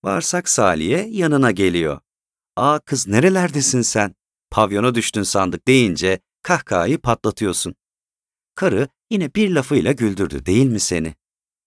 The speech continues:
Sarılıyorsunuz çirkin kadınla. O konuşurken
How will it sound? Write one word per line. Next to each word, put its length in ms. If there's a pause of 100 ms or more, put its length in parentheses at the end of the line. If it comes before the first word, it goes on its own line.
(360)
Sarılıyorsunuz 840
çirkin 360
kadınla. 480 (760)
O 100
konuşurken 880